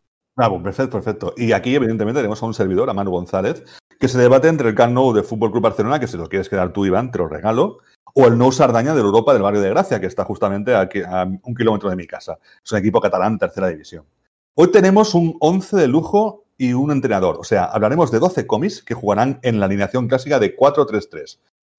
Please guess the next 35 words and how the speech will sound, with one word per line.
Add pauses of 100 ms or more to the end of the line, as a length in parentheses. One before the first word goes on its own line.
Eh,
aquí
hemos
tenido
una
pelea,
había
gente
como
Iván
que
me
decía
cuatro
cuatro
dos,
pero
yo
creo
que
cuatro
tres
tres
es
la
mejor
alineación (360)
para
tener
tanto
defensa
como
buena
entrada
defensiva.